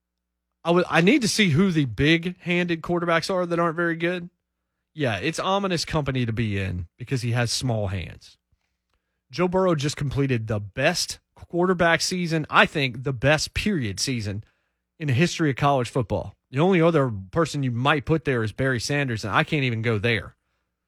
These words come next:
because of the level of competition that Oklahoma State played. And the fact that Burrow also won the national championship, and you look at the teams that he had to go through to do it, and how much of the top ten they had to go through to do it,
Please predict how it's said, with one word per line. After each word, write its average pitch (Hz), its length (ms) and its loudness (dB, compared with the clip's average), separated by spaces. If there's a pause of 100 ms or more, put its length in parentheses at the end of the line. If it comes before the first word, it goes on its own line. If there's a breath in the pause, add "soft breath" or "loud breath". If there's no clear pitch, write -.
(640)
because 147 300 2
of 135 80 2
the 135 60 2
level 151 240 2
of 127 80 -4
competition 120 800 -4 (580)
that 131 100 -4
Oklahoma 131 400 0
State 113 300 -4
played. 107 380 -6 (200)
And 127 80 -12
the 120 40 -8
fact 139 180 -2
that 127 80 -4
Burrow 131 260 0
also 147 340 -2
won 131 200 -2
the 123 80 -4
national 127 340 -4
championship, 127 600 -4
and 110 100 -4
you 123 100 -6
look 139 220 -2
at 127 120 -4
the 107 60 -6
teams 135 380 -4
that 107 60 -4
he 120 140 -2
had 127 120 0
to 113 60 -4
go 123 200 -2
through 131 200 -8
to 101 100 -6
do 123 240 -2
it, 107 120 -6
and 92 100 -12
how 131 120 -4
much 127 260 -2
of 117 60 -6
the 110 60 -4
top 123 300 -2
ten 151 240 -2
they 117 140 0
had 120 120 0
to 107 60 -6
go 117 160 -2
through 127 220 -6
to 101 100 -4
do 131 240 -2
it, 87 140 -8